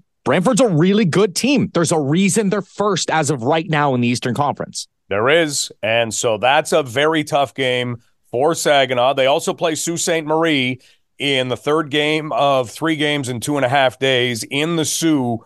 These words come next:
Speaker 2: on the final day of the regular season. That's a very tough game. And then I'll put six games in the pretty tough category, where you've got Owen Sound, Guelph, Guelph, Guelph. So three times they play the Storm.
Speaker 1: <laughs>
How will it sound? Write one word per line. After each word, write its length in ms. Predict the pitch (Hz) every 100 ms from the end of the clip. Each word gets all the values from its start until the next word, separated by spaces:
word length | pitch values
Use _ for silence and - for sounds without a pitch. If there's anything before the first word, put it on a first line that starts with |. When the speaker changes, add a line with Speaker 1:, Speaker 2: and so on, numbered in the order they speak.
| _
Speaker 2:
on 140 | - 123
the 60 |
final 340 | 120 143 139 135
day 160 | 131
of 60 | 131
the 60 | 127
regular 300 | 131 117 113
season. 400 | - 139 87 87
That's 300 | 143 180 160
a 20 |
very 240 | 139 131
tough 240 | 117 123 -
game. 320 | 113 110 107 - _ -
And 180 | 117 127
then 120 | 147
I'll 180 | 151 151
put 320 | 147 147 - _
six 380 | - 151 160 -
games 420 | 156 160 180 151
in 80 | 147
the 80 |
pretty 300 | 135 160 160
tough 260 | 151 165 147
category, 640 | 165 160 147 127 131 131 131 - _
where 180 | - 117
you've 280 | 117 127 127
got 340 | 127 127 123 -
Owen 280 | 131 147
Sound, 560 | 135 147 139 143 151 156 98
Guelph, 320 | 131 147 143
Guelph, 320 | 143 147 143
Guelph. 380 | 131 143 135 139
So 200 | - 107
three 340 | 98 - 151
times 460 | 180 170 160 120 95
they 100 | 113
play 200 | 113 127
the 80 | 117
Storm. 420 | 208 127 120 -
Speaker 1:
<laughs> 60 | -